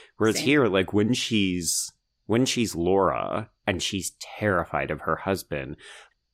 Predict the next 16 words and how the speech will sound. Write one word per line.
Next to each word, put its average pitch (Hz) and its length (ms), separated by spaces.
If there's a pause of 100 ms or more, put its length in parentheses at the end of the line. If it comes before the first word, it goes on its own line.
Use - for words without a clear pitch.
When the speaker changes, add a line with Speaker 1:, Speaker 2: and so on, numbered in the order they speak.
(120)
Speaker 1:
I 107 100
feel 101 500
so 110 280
much 98 360
for 101 120
this 85 200
character. - 440
Watching 95 520
her 127 180
have - 280
to 92 100
have 73 260
sex - 500
with 101 140
this 104 220
man 107 360